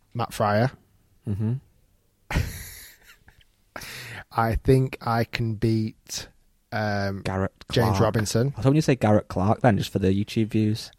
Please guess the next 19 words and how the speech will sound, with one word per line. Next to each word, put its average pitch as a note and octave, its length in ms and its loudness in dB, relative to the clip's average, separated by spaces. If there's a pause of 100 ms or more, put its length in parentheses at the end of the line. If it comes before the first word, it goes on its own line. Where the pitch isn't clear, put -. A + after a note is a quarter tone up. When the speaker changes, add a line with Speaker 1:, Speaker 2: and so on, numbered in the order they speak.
(120)
Speaker 1:
I A#2 140 2
think - 580 4 (480)
we C3 180 6
would B2 140 6
have A#2 120 2
a A2+ 60 0
good B2+ 320 6
match, - 400 -4
me G#2+ 140 0
and G#2 100 -2
Garrett. G2+ 380 0 (1700)
There's G2 220 -2
your G2 80 -4
title G2+ 360 -4
of F#2 140 -6
your G2+ 60 -6
thumbnail. G2+ 440 -6 (400)
<laughs> D3 400 2
Um, B2+ 520 2